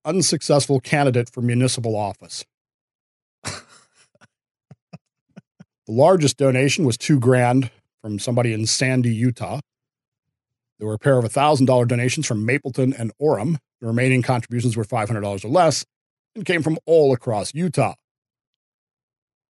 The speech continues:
The database included messages left for donors.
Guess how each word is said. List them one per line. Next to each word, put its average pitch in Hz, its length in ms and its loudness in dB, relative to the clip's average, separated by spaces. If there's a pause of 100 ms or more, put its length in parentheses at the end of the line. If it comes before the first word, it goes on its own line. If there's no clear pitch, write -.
(140)
The 113 60 -16
database 131 480 0
included 139 340 2
messages 127 420 2
left 156 220 2
for 160 100 -2
donors. 175 500 2